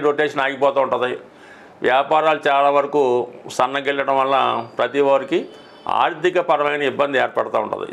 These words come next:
ఎప్పటిదాకా? జూలై ఎనిమిదో తారీఖు వరకు. అందువలన ఏంటంటే ఈ మనీ రొటేషన్ పెరగాలన్నా, వ్యక్తిగతంగా మీ యొక్క ఖర్చులు అదుపులో ఉండి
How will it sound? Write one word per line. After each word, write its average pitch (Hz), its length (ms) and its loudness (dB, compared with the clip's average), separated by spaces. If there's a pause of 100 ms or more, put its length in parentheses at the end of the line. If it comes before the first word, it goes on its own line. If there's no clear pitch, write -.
ఎప్పటిదాకా? 139 520 0 (540)
జూలై 143 340 2 (100)
ఎనిమిదో 131 240 0 (120)
తారీఖు 117 360 0
వరకు. 107 260 -6 (460)
అందువలన 160 420 0
ఏంటంటే 160 320 -2 (600)
ఈ 139 60 0 (100)
మనీ 147 200 0 (100)
రొటేషన్ 160 480 0
పెరగాలన్నా, 135 580 0 (320)
వ్యక్తిగతంగా 160 760 0 (320)
మీ 139 180 0
యొక్క 139 200 -2 (140)
ఖర్చులు 143 360 0 (100)
అదుపులో 135 420 0
ఉండి 147 180 -2